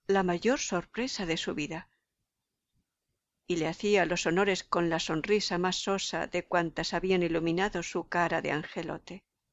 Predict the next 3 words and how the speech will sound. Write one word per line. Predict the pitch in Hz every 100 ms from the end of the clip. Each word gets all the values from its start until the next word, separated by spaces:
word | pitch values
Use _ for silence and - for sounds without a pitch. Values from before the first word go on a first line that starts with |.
| _ _ _ _ _ _ _ _ _ _ _ _ _ _ _ _ _ _ _ _ _ _ _ _ _ _
Con | - 180 160
que | - 175
venían, | 170 165 185 277 285 208 185